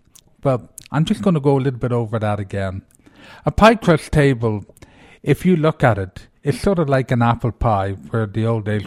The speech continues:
where they would, you know, where they get to the end of the pie crust, get a fork and they squinch it up around the edge.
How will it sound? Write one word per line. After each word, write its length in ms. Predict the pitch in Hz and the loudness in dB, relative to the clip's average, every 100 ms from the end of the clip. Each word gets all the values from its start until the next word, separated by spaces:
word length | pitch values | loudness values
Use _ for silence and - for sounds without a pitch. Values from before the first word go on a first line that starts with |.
| - | -6
where 80 | 110 | -6
they 160 | 104 | -4
would, 200 | 98 98 - _ - - _ | -6 -8 -12 _ -20 -20 _
you 80 | 214 | -2
know, 140 | 156 107 | 0 -2
where 180 | - | -2
they 100 | 120 | -2
get 200 | 120 139 | 0 -2
to 80 | - | -2
the 180 | 117 120 | -2 0
end 200 | 120 120 | 2 0
of 60 | 107 | -4
the 60 | 104 | -8
pie 360 | - 120 107 | -2 -2 -2
crust, 520 | 104 - 95 - - - _ - _ _ _ | -6 -8 -8 -10 -20 -20 _ -20 _ _ _
get 140 | 139 | -2
a 60 | 120 | 0
fork 460 | - 143 123 110 - | -2 -2 0 0 -2
and 120 | 104 | -4
they 60 | |
squinch 480 | 98 - - 123 - | -4 -8 -4 -2 -2
it 80 | 110 | -6
up 180 | 113 - | -6 -6
around 280 | 104 101 95 | -6 -6 -6
the 160 | 110 | -6
edge. 440 | 104 92 92 - | -6 -8 -12 -18